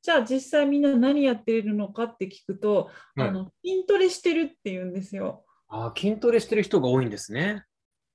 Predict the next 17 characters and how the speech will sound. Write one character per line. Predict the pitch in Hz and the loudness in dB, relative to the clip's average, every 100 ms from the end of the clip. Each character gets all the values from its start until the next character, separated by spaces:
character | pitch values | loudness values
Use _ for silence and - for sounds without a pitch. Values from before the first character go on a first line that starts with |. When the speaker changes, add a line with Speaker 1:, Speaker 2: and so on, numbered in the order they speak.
| _ _ _ | _ _ _
Speaker 1:
そ | 294 | -2
う | |
そ | 220 | -2
う。 | |
で、 | 202 - - | -2 -4 -2
「え、 | 302 | 2
な | 302 480 | 2 0
ん | |
で | 349 | -4
筋 | - 240 226 | 2 2 4
ト | 233 | 2
レ | 220 | 0
す | 247 233 | 2 2
ん | |
の | 202 | 2
か | 196 196 | 0 -2
な」 | 208 | -2